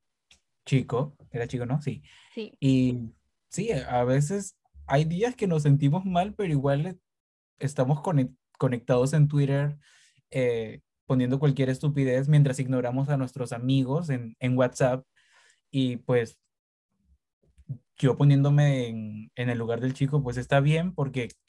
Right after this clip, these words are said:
Speaker 1: trato de liberar mis problemas, pero no quiero afectar a las personas que quiero.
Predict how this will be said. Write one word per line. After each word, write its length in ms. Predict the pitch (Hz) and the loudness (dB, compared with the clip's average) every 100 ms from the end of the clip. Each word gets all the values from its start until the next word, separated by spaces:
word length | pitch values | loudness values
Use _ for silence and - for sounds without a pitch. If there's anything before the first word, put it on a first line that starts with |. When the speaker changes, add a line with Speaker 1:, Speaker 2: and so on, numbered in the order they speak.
| _ | _
Speaker 1:
trato 340 | - 135 123 143 | 0 2 4 2
de 80 | 143 | 2
liberar 340 | 139 123 120 | 2 0 -2
mis 140 | 131 | -4
problemas, 680 | 143 151 139 143 185 262 - _ _ _ _ _ - | -4 -4 0 0 -2 -4 -16 _ _ _ _ _ -2
pero 240 | 135 127 | 0 2
no 300 | 135 147 147 | 4 2 2
quiero 420 | 151 147 160 170 | -2 -2 0 -2
afectar 480 | 131 123 - 131 127 | -4 -6 -4 0 2
a 80 | 127 | 0
las 220 | 127 123 | -2 -6
personas 360 | - 127 123 123 | -8 -6 -6 -6
que 140 | 110 | -10
quiero. 320 | - 113 90 | -8 -8 -10